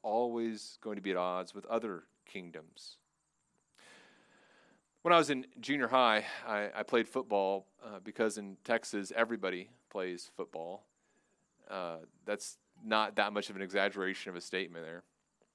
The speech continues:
Now, in fact, there were so many kids that played football, they had, they had four different football teams. I was in the,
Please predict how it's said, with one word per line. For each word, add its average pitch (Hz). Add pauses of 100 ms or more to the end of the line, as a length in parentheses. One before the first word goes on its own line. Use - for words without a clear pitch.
(520)
Now, 123
in 123
fact, 135
there 135
were 110
so 160
many 156
kids 131
that 123
played 110
football, 120
they 107
had, 104
they 117
had 107
four 131
different 120
football 117
teams. 107
I 139
was 156
in 131
the, 107